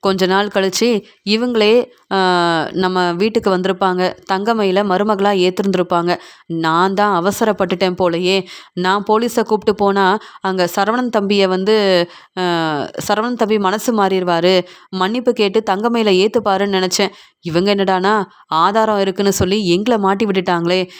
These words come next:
இப்ப என்ன மட்டும் இல்ல, தங்கமயில், என் வீட்டுக்காரர் மாணிக்கம்னு எல்லாரையும் கூப்பிட்டு போறாங்க. நான் தான் எல்லார் முன்னாடி தலை குனிஞ்சு நிக்கிறேன்" அப்படின்னு பாண்டியனை அவமானப்படுத்தணும்னு நினைச்சு போலீஸ்கிட்ட வசமா மாட்டிக்கிட்ட பாக்கியம், தங்கமயில், மாணிக்கம்னு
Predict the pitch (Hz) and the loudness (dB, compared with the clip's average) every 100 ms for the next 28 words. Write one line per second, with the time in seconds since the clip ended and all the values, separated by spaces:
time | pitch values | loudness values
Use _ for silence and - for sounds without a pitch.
0 | - 196 180 165 165 190 214 202 220 202 | -12 -10 -2 0 2 0 -2 2 2 2
1 | 190 - 202 196 190 185 196 196 180 196 | -2 -2 -4 -4 -2 -2 -2 -2 0 -2
2 | 208 196 190 180 170 208 196 190 185 175 | 0 0 0 0 0 0 -2 -2 -4 -2
3 | 175 175 185 202 220 220 208 220 196 190 | 0 2 0 0 -2 -2 -2 0 2 2
4 | 185 196 - _ _ _ 190 196 226 220 | 2 -2 -6 _ _ _ -2 0 0 0
5 | 226 190 185 226 214 196 185 214 - 214 | 0 0 0 0 0 0 0 -2 0 0
6 | 247 214 214 208 196 185 196 185 170 165 | 2 0 0 0 -2 0 -2 0 -2 -2
7 | 160 160 165 160 - - _ _ _ - | 0 0 -2 -4 -18 -20 _ _ _ 0
8 | 202 240 262 247 226 - 175 208 220 208 | 0 0 2 2 0 -2 -2 0 2 2
9 | 190 180 190 185 185 170 160 - 170 165 | 0 -2 0 0 0 -2 -2 0 0 -2
10 | - - 170 196 208 - 180 175 196 175 | -6 -2 0 0 -2 -6 -2 0 0 -2
11 | 196 - 208 214 196 185 185 190 185 160 | -4 -2 0 0 2 0 0 -2 -2 0
12 | 160 170 190 185 180 165 175 180 175 175 | 0 0 0 0 0 -4 -2 -2 0 0
13 | 160 165 185 185 175 170 | -2 -2 0 0 0 0